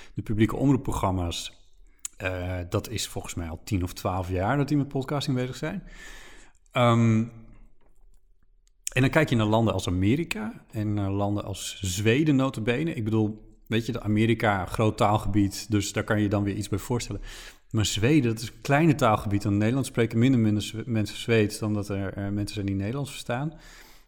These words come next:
Ehm, en in Zweden is, is de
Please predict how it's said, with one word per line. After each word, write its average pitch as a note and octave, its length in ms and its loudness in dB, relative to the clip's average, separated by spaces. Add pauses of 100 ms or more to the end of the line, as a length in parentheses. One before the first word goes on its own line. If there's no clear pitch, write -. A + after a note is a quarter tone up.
(140)
Ehm, A2 500 4 (600)
en A2+ 120 -6
in B2 100 0
Zweden C3+ 380 2
is, - 300 -2
is - 280 -10
de G#2+ 120 -4